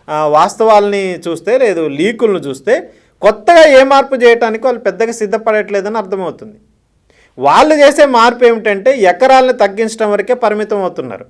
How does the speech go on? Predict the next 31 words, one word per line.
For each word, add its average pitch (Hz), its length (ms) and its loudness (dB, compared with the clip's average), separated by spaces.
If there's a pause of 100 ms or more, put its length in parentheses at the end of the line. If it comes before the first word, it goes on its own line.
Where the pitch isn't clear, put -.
అంటే 185 460 -4 (460)
ఎన్ని 220 340 -2
ఎకరాల 277 440 4
వరకు 254 220 2
ఇవ్వాలి 247 500 4
అనేదే 214 400 4
ఒక 220 260 2
నిబంధన 220 440 -2
పెట్టాలని 202 460 -2
చూస్తున్నారు. 170 420 -6
ఉదాహరణకి 233 480 0
ఇప్పుడు, 240 360 -4 (360)
ఆ, 185 220 0
టీఆర్ఎస్ 240 500 2
గవర్నమెంట్ 202 480 0
అసలు 254 200 -2
ఎకరాలతో 226 520 2
నిమిత్తం 180 480 -6
లేకుండా 143 380 -6
ఎన్ని 233 800 -2
ఎకరాలు 208 420 2
ఉన్నా 175 220 -2
కానీ 151 360 -6 (360)
ఆ 175 200 2
రైతు 226 360 2
పేరుతో 233 600 2
ఎవరైతే 208 460 0
భూ 165 240 0
రికార్డులో 202 640 0 (600)
ఎకరాలు 170 400 0
ఉంటాయో 208 340 -2